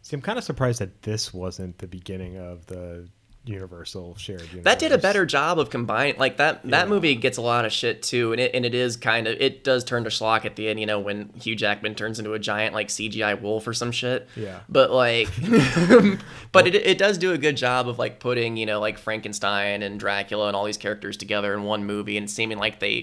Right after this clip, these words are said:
Speaker 2: they work together in that universe.
Speaker 1: Yeah. Well,
Speaker 2: Like
Speaker 1: it's weird because I'm reading here that it was actually supposed to be rebooted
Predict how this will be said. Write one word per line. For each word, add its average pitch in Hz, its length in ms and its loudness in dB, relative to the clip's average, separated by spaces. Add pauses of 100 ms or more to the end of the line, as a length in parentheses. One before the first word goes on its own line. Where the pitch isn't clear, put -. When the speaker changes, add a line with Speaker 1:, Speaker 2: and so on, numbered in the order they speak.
Speaker 2:
they 110 160 -2
work 113 380 -4
together 101 440 -4
in 98 100 -6
that 95 200 -10
universe. 104 760 -10
Speaker 1:
Yeah. 95 320 -4 (180)
Well, 131 100 0
Speaker 2:
Like 127 60 6
Speaker 1:
it's 113 60 -4
weird 123 240 2
because 110 180 -6
I'm 107 100 -2
reading 107 240 -4
here 101 200 -6
that 95 140 -8
it 98 40 -6
was 95 100 -8
actually 95 280 -12
supposed 95 240 -14
to 98 100 -14
be 92 160 -10
rebooted 90 500 -10